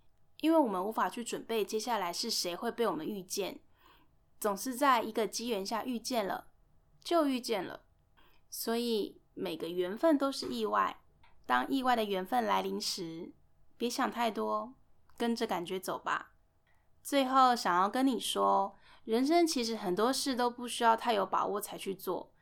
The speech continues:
像我当初去伦敦打工度假的时候，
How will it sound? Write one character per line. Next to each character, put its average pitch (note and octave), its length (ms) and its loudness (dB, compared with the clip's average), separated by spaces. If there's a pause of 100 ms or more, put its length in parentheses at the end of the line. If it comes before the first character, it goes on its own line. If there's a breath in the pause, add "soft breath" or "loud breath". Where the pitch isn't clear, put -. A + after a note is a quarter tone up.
(300 soft breath)
像 D#4+ 260 6
我 G#3+ 80 6
当 B3 220 2
初 B3+ 200 -6
去 B3+ 220 -6
伦 G3+ 220 0
敦 G#3+ 180 -2
打 F#3+ 160 -2
工 G3 160 -4
度 A3+ 160 -2
假 G3 200 2
的 E3+ 60 -4
时 - 160 -8
候， - 380 -2